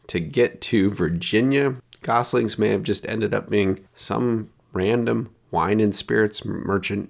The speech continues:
in the Americas, but because they didn't have wind, they got detoured to Bermuda.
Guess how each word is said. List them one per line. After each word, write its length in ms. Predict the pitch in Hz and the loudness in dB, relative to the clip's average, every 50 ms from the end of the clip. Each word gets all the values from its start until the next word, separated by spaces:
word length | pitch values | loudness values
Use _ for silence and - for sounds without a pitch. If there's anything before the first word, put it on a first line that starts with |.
| - - | -6 -2
in 60 | 101 | -2
the 100 | 90 82 | 0 2
Americas, 560 | 80 90 110 131 127 123 - 117 110 104 - | 2 4 4 4 2 2 2 2 2 0 -2
but 400 | - - - 98 90 87 90 - | -8 -6 -4 -2 -2 -2 -4 -8
because 240 | _ - 95 85 87 | _ -2 -2 0 0
they 80 | 80 | 0
didn't 220 | 80 104 104 90 80 | 0 0 0 0 0
have 180 | 95 95 85 | 0 0 0
wind, 480 | 85 90 110 151 170 160 156 143 - - - | 0 2 2 4 4 4 2 0 -2 0 2
they 120 | 104 98 | 4 4
got 320 | 90 98 76 87 101 107 - | 4 4 2 0 -4 -4 -4
detoured 720 | 151 156 151 147 - 127 117 110 110 104 98 104 107 - - _ _ _ | -4 -2 -2 -4 -4 -4 -2 0 0 0 0 0 -2 -4 -10 _ _ _
to 100 | - 110 | -2 -2
Bermuda. 540 | 92 - 90 87 82 82 76 73 - 85 87 | 0 2 2 2 2 2 0 0 -2 -6 -8